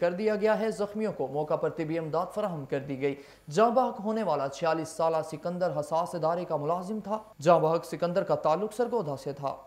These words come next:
अब टेक्नोलॉजी संभालेगी ट्रैफिक का निज़ाम। घर बैठे ई पेमेंट के जरिए भरें चालान। सड़क खराब है या ब्लॉक रास्ता, ऐप से पूछिए। सिटी ट्रैफिक पुलिस फैसलाबाद ने शहरियों के लिए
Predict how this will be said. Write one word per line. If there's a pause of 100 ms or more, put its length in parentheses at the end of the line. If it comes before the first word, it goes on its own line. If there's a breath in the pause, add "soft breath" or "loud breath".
(1600 soft breath)
अब
टेक्नोलॉजी
संभालेगी
ट्रैफिक
का
निज़ाम।
घर
बैठे
ई
पेमेंट
के
जरिए
भरें
चालान।
सड़क
खराब
है
या
ब्लॉक
रास्ता,
ऐप
से
पूछिए। (240 loud breath)
सिटी
ट्रैफिक
पुलिस
फैसलाबाद
ने
शहरियों
के
लिए